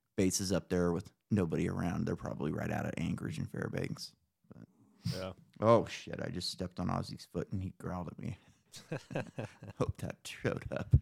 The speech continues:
Speaker 1: <laughs> All right. What do we got? Croatia adopts the euro. Here's the big one, twenty twenty-three. G P T four is released. Have you heard about this? This has been the big buzz.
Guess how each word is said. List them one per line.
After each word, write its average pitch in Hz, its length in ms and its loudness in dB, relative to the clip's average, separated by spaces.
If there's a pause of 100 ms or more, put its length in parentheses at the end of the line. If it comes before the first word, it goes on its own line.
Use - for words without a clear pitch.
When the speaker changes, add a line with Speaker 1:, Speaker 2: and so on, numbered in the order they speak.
(760)
Speaker 1:
<laughs> - 720 -10
All 110 100 4
right. 78 240 0 (1500)
What - 80 -6
do - 60 -4
we - 60 -8 (120)
got? 50 160 -8 (1700)
Croatia 123 580 6
adopts 123 500 6
the 127 120 2
euro. 110 640 8 (640)
Here's 104 220 6
the 101 80 -4
big 92 220 2
one, 87 260 4 (380)
twenty 101 200 4
twenty-three. 90 560 2 (920)
G 127 200 8
P 143 180 8
T 147 260 8
four 170 580 12
is 123 260 10
released. 123 680 8
Have 107 160 6
you 113 120 10
heard 120 140 8
about 120 240 8
this? 127 240 8
This 117 180 6
has 117 140 2
been 110 200 10
the 101 80 12
big 92 260 6
buzz. 82 420 4